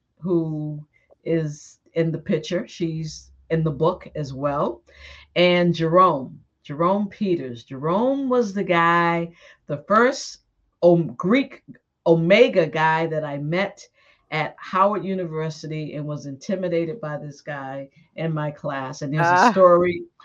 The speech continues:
Speaker 1: of Jerome Peters in my book. And he,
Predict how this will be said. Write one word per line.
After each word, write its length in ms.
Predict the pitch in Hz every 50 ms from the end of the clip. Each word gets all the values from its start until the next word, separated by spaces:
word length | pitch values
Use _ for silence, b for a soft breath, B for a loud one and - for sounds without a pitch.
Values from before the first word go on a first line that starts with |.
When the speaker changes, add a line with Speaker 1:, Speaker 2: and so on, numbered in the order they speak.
| - -
Speaker 1:
of 200 | - 160 160 143
Jerome 440 | 123 151 151 156 165 165 170 165 160
Peters 480 | - - 190 180 160 156 151 147 151 - -
in 160 | 151 151 147
my 140 | 143 143 143
book. 380 | 135 - 151 - 117 - - - b b b b b b b b -
And 400 | 151 160 160 165 160 160 151 -
he, 420 | - - 202 180 170 165 156 -